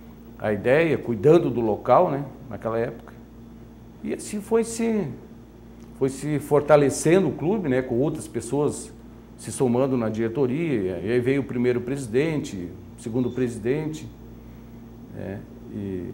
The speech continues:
eu, por exemplo, eu cheguei no Membuí em mil novecentos e setenta e oito, né? Então, nessa época, o Membuí já tinha quinze anos de idade.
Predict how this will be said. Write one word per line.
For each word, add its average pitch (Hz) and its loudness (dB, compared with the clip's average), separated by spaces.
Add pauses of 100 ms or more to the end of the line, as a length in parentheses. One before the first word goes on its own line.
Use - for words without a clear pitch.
(140)
eu, 156 4
por 170 4
exemplo, 151 2
eu 156 2
cheguei 160 2
no 139 0
Membuí 135 2
em - 0
mil 170 0
novecentos 151 -2
e - -4
setenta 180 2
e 220 6
oito, 139 4 (520)
né? - -8 (760)
Então, 110 -2
nessa 135 -2
época, 131 2
o - -2
Membuí 127 2
já 139 -2
tinha 147 -4
quinze 147 -2
anos 117 0
de 101 -2
idade. 90 -4